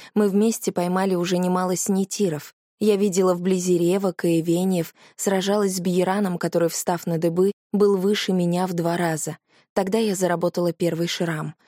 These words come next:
Он прошёл от левого колена вниз до самой стопы, и стараниями кропарей был тонким, но всё же заметным. Вечером после той охоты я хотела немного поплакать из-за него. Один вечер и больше никогда.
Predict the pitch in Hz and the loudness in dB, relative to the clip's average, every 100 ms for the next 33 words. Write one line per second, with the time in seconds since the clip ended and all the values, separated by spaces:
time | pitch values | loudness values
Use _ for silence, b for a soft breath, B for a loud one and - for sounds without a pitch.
0 | b b 202 190 185 175 - 180 170 - | b b -2 0 -2 -2 -2 0 0 0
1 | 180 165 165 160 165 170 165 165 175 190 | 2 2 0 0 0 0 -2 -4 -2 -2
2 | 196 165 165 - 165 165 170 - 175 - | -2 -4 -4 -4 -2 -2 -4 -6 -6 -4
3 | 175 - _ _ 269 254 240 202 196 185 | -4 -6 _ _ -4 -2 0 0 0 0
4 | 175 170 - 165 170 170 208 185 170 165 | 0 -2 -2 -2 0 2 2 2 -2 -2
5 | - 180 214 214 170 160 _ _ _ 240 | -4 -2 -2 -2 -6 -6 _ _ _ -2
6 | 214 - 165 160 165 170 160 143 - 143 | 0 -4 -4 -2 -2 -2 -2 -6 -10 -10
7 | 147 _ _ _ _ _ 220 214 - 196 | -12 _ _ _ _ _ 0 0 0 -2
8 | 185 180 - 196 190 180 175 214 208 175 | -2 -4 -2 0 0 0 -2 -4 -2 -2
9 | 170 185 - 175 185 185 185 180 180 180 | -2 -6 -4 -2 0 0 -2 -2 -4 -4
10 | 196 202 202 - 165 165 170 165 156 160 | -4 -4 -6 -4 -6 -2 -2 -2 -4 -8
11 | b b b 220 208 233 233 220 - 175 | b b b -2 2 2 2 0 0 -4
12 | 175 202 - 202 196 208 202 175 170 | 0 0 0 0 0 -2 -2 -2 -4